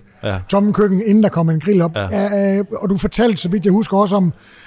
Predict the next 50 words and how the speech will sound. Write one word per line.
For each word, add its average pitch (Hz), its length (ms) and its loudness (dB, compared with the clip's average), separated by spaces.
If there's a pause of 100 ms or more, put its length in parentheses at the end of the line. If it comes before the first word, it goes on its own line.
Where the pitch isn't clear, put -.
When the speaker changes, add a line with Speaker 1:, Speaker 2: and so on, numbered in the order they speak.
(160)
Speaker 2:
hvad 190 120 2
du 185 60 2
ligesom 208 200 2
forventede 180 460 0
dig, 156 140 0
hvorfor 175 260 0
du 175 140 -2
gerne 180 200 0
ville 170 120 0
have 180 120 0
en 165 80 0
grill. 180 200 -2 (280)
Speaker 1:
Ja. 190 60 -2
Speaker 2:
Har, 202 140 0 (120)
øh, 196 60 0 (100)
har 165 80 -4
den 220 220 0
grill, 202 200 0
I 226 60 0
så 196 140 0
har 180 100 2
fået, 190 300 2
det 180 100 -4
kan 151 80 -6
du 147 80 -8
måske 147 200 -8
lige 165 120 -2
fortælle 202 220 -2
lidt 190 80 0
om, 185 140 0 (600)
har 202 120 -2
den 220 240 2
grill, 233 380 2
øh, 180 360 0
har 165 60 -4
den 202 140 -2
indfriet 208 460 0
de 160 60 -6
forventninger 175 500 0
om 165 120 0
det, 175 160 -4
den 190 180 0
skulle - 500 -8 (200)
kunne? 202 300 4 (560)
Speaker 1:
Ja, 107 260 0 (140)
altså 113 200 -8
hvis, 113 140 -4
hvis, 123 320 -4
hvis 123 280 -6
man 123 300 -2